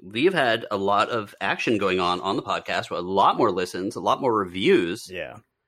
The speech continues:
Speaker 1: uh, a lot more purchases in our store. So thank you, everybody, for all of that fun stuff. We, we love seeing that you guys are enjoying the stuff we're doing. Love seeing that our listenership is going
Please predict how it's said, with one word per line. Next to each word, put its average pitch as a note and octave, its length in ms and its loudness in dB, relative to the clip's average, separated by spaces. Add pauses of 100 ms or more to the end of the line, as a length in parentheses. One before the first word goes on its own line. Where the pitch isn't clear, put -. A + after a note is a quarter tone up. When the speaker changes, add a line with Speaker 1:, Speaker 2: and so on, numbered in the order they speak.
(680)
Speaker 1:
uh, F#2 360 2
a F2+ 240 2
lot F#2+ 200 0
more G2 140 -4
purchases G#2+ 560 -4
in G2 80 0
our F#2+ 100 0
store. C3+ 220 -2
So G2 160 -2
thank D#3 460 0 (320)
you, G#2+ 320 0
everybody, F#2 720 -2 (640)
for - 180 -14
all G#2+ 180 2
of D#3 80 -2
that F#2+ 200 -2
fun F2 200 -6
stuff. F#2 260 -6
We, F2+ 300 -4
we F#2+ 100 -8
love F#2+ 400 0 (280)
seeing F2+ 280 -2
that D#2+ 80 -4
you F2 100 -6
guys F2 220 -2
are F2 60 -4
enjoying E2 380 -4
the D2+ 60 -8
stuff - 220 -10
we're C#2 180 -12
doing. A#2+ 420 6 (440)
Love F#2 180 2
seeing F#2 220 0
that F2 80 0
our E2+ 80 0
listenership G#2 560 -2
is F#2 140 -2
going E2 280 -2